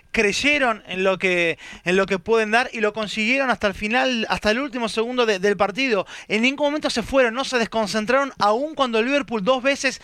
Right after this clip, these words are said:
se puso por, eh, por delante en el marcador. Una de esas noches que van a quedar por siempre en el recuerdo de,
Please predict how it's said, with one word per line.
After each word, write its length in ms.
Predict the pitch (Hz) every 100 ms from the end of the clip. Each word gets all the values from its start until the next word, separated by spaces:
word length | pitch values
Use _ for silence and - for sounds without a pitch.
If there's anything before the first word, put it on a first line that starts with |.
| - -
se 200 | - 220
puso 280 | 233 269 240
por, 240 | 220 208
eh, 160 | 208 180
por 180 | 190 220
delante 380 | 220 233 240 226
en 80 | 208
el 100 | 208
marcador. 460 | 202 202 208 254 -
Una 180 | 262 262
de 80 | 240
esas 160 | 208
noches 260 | 226 196 240
que 80 | 202
van 160 | 214
a 80 | 233
quedar 320 | 214 208 233 - - _
por 160 | 196 196
siempre 400 | - 254 262 240
en 120 | 208 196
el 60 |
recuerdo 500 | 180 175 226 233 220
de, 260 | 196 180